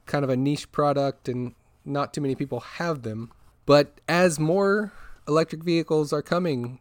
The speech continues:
to the U S and other large Tesla markets, they will have to face similar things in those markets. So reliability will continue to be a key factor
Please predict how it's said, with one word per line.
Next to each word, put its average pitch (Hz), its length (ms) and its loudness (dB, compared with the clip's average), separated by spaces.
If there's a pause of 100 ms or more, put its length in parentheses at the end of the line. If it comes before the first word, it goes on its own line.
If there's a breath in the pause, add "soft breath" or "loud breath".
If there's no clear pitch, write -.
(100)
to 131 400 -2 (160)
the 139 80 -2
U 139 220 4
S 127 260 0
and 123 180 -6
other 127 440 -2
large 123 280 -2
Tesla 131 280 -4
markets, 123 580 -8 (400 soft breath)
they 127 140 2
will 151 180 6
have 151 200 2
to 156 60 -4
face - 520 -2 (340)
similar 156 400 -2
things 147 560 -4 (180)
in 135 140 -4
those 170 240 2
markets. 110 400 -8
So 123 460 -2 (560 soft breath)
reliability 165 880 6 (300)
will 147 180 4
continue 202 480 0
to 190 140 -4
be 165 160 2
a 147 60 2
key 175 360 -4
factor 151 760 -2